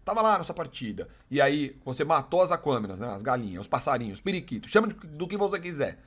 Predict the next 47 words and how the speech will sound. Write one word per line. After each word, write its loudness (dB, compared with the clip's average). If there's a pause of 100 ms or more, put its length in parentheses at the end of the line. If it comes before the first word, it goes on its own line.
(200)
Você 0
matou 4
e 4
não -4
dropou 0
item -2
nenhum, -4 (220)
era 6
um 0
bug, 4 (160)
e 2
agora 4
esse -8
bug 0
não -4
existe -6
mais, 0
eles -4
vão -4
dropar 2
pelo 0
menos -4
um -4
item, -2
como -4
todo 4
round 0
de -8
monstro -4
dropa 0 (260)
pelo 2
menos -2
um -4
item, -4
ou 2 (140)
aquele -2
famoso 0
um -6
de -4
ouro, 4
dois -2
de -4
ouro -2
que -2
a -2
gente -6
odeia. -4